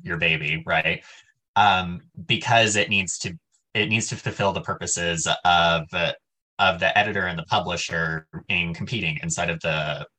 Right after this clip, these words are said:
inside of the market kind of thing. So it's really, it's really interesting to hear that with your experience, it was a lot more collaborative and focused on the,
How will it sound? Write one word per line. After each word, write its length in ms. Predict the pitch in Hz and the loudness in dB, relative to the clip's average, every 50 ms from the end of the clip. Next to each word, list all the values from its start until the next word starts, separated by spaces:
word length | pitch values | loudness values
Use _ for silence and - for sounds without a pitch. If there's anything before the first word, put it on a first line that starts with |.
| _ _ _ _ _ - | _ _ _ _ _ -4
inside 260 | 101 101 - 92 82 | -2 0 0 0 0
of 60 | 82 80 | 0 0
the 40 | 80 | 0
market 440 | - 90 85 82 - - - - _ - | 0 2 0 0 0 -2 -6 -6 _ -8
kind 200 | - 82 82 - | -8 -6 -6 -8
of 80 | - | -8
thing. 180 | - - - - | -8 -8 -6 -2
So 120 | - 117 | 0 0
it's 120 | 113 110 110 | 0 2 2
really, 600 | 127 135 135 131 123 120 113 110 110 104 - - _ _ _ _ _ _ - | 4 4 4 4 4 4 4 2 2 0 -2 -4 _ _ _ _ _ _ 0
it's 180 | 107 107 - 143 | 0 0 2 2
really 180 | 147 139 123 | 2 4 4
interesting 460 | 120 - 117 - 123 117 - - 107 92 | 2 0 -2 -2 -2 -4 -4 -4 -6 -8
to 80 | 98 | -6
hear 220 | - - 107 101 87 | -4 -2 -2 0 2
that 360 | 92 90 87 85 175 170 - - _ _ _ _ _ _ - | 6 6 8 8 8 6 2 -2 _ _ _ _ _ _ -4
with 160 | 110 107 - | -2 2 4
your 120 | 160 160 | 4 4
experience, 340 | 160 - - 143 127 117 - | 4 2 0 -2 -2 -2 -2
it 40 | 120 | -4
was 100 | 113 110 | -6 -2
a 40 | 110 | 0
lot 240 | 110 110 107 101 - | 4 4 4 4 2
more 540 | 98 104 104 104 98 95 95 92 90 92 90 - - | -2 -4 -2 0 0 2 0 0 0 -2 -6 -6 -2
collaborative 580 | 104 101 101 104 104 110 107 107 104 98 101 - | 2 2 4 4 2 0 -2 -2 -2 -2 -4 -4
and 160 | 101 95 85 | -6 -6 -4
focused 460 | - - 110 104 - 107 101 - - - - | 0 0 0 2 2 0 -2 -4 -4 -4 0
on 540 | 95 95 92 92 90 90 87 85 85 82 - _ _ _ _ _ _ _ _ - - | 0 2 2 2 0 0 -2 -2 -4 -6 -8 _ _ _ _ _ _ _ _ -6 0
the, 580 | 101 101 98 95 92 90 87 85 76 71 - | 4 6 6 6 6 4 2 0 0 -2 -6